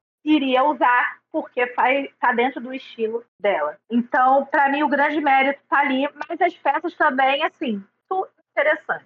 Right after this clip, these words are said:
É... ela transformou a jaqueta em um bolero de uma manga só, fez o biquininho ali, o topzinho, né, de biquíni, que depois do desfile, lembrando, né, gente, os meninos falaram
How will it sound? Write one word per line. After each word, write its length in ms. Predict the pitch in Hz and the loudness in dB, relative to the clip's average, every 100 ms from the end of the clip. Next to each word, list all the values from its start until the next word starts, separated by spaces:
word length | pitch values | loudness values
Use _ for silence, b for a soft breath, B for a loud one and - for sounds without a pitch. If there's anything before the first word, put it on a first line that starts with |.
| _ - | _ -2
É... 840 | 208 214 208 202 202 190 190 190 | 2 4 4 4 4 2 0 -2
ela 240 | - 226 233 | 0 0 0
transformou 800 | 311 339 370 381 349 269 254 294 - | 0 -2 0 2 2 2 2 2 0
a 140 | 226 | 0
jaqueta 720 | 220 214 214 190 - 190 170 _ | 0 -4 -6 -8 -6 -10 -10 _
em 140 | 214 226 | -4 0
um 100 | 247 | 2
bolero 460 | 320 330 262 285 | 2 4 4 2
de 80 | 277 | 0
uma 160 | 285 254 | 0 0
manga 240 | 233 226 | 0 -2
só, 320 | - 214 180 214 _ - | -4 -4 -4 -4 _ -2
fez 240 | 311 359 | 0 2
o 80 | 339 | 0
biquininho 800 | 302 - 320 254 247 240 240 262 - - | -2 -4 -2 -2 0 0 0 -4 -10 -4
ali, 320 | 202 208 208 | -2 0 0
o 60 | 220 | -4
topzinho, 680 | - 214 220 220 196 214 214 | -2 -2 -2 -6 -10 -8 -8
né, 160 | 196 | -10
de 100 | 196 | -12
biquíni, 640 | - 196 - 226 240 262 - - | -20 -20 -12 -6 -4 -4 -8 -6
que 300 | 262 247 247 | -2 0 0
depois 580 | 208 262 - 294 320 349 | 0 -2 0 0 0 0
do 100 | 330 | 0
desfile, 580 | 311 - 285 262 294 196 | -2 -2 -4 -2 -2 -2
lembrando, 540 | 262 262 233 202 202 | -2 0 0 0 -4
né, 200 | 202 202 | -8 -8
gente, 280 | 196 180 196 | -10 -20 -20
os 60 | |
meninos 380 | 202 190 - - - | -20 _ -20 -18 -4
falaram 520 | 214 208 190 208 | -2 0 0 -2